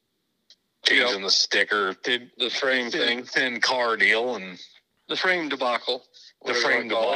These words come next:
Speaker 2: debacle. Yeah, the frame debacle, frame gate. So, um, we're just, I was at the shop one day and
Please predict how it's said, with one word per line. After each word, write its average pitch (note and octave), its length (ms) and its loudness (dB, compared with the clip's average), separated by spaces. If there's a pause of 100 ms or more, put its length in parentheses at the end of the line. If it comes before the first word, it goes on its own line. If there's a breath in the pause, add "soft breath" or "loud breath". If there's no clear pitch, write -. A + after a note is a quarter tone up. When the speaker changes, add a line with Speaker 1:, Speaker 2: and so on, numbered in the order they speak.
Speaker 2:
debacle. B2+ 140 4
Yeah, A#2 120 4
the G#2 100 0
frame B2+ 360 2
debacle, G#2 480 -2
frame C#3 380 2
gate. - 400 2 (760 loud breath)
So, B2+ 460 2
um, A2 500 0 (1500 loud breath)
we're A#2+ 160 2
just, A#2+ 500 2 (100)
I B2 140 2
was B2+ 160 -2
at D#3 100 -2
the - 80 0
shop - 420 2
one B2+ 220 -4
day G2 280 6
and F#2 240 -4